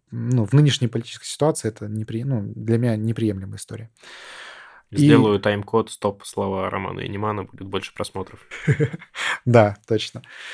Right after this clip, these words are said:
Speaker 1: И, в общем, м, пока что вот такая, такая история. Сейчас моя задача, там, опять же, это обещание, да, то есть это, этих денег у меня на руках нет. И обещал, всё ещё не значит женился.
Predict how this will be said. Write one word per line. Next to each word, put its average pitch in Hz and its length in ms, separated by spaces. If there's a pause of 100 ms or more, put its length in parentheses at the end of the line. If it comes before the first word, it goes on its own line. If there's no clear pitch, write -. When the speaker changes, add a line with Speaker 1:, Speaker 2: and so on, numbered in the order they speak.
(580)
Speaker 1:
И, 139 720
в 120 120
общем, 156 640
м, 135 160
пока 143 340
что - 200
вот 123 240 (120)
такая, 123 600
такая 123 260
история. 190 480 (140)
Сейчас - 320
моя 123 160
задача, 120 320
там, 113 240
опять 135 240
же, 113 120
это 131 500 (180)
обещание, 113 580
да, 135 140
то 135 80
есть - 120
это, 123 140
этих 123 320
денег 131 240
у - 20
меня 117 120
на 113 80
руках 110 280
нет. 107 300 (400)
И 139 120
обещал, 127 580
всё - 180
ещё 127 220
не 120 80
значит 113 320
женился. 110 520